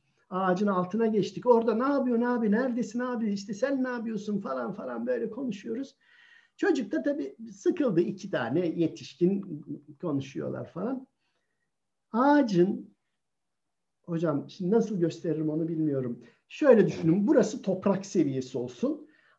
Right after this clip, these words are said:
Ağacın kökü şöyle, bak şu kadar, on santim. Şöyle kökü çıkmış toprağın altına giriyor tekrar, tamam mı?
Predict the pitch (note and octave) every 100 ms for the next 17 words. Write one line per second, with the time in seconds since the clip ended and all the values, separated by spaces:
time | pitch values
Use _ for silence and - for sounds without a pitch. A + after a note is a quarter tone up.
0 | - C4 D#4 D#4+ F#3 F#3 - D#4+ - C#4+
1 | - E4+ E4+ G#3+ E3 A#3 - - - D4
2 | G#3 B3+ E4+ E4+ - A3 F3 - E4+ -
3 | _ _ _ - D#4+ C4 G#3 E4 D4+ -
4 | E4+ - G4+ - - - D4 E4+ D#4+ C4
5 | - C4 A#3 F3 D#3 C3 C#3+ - B2+ -
6 | C#4 D4 A3+ C3 -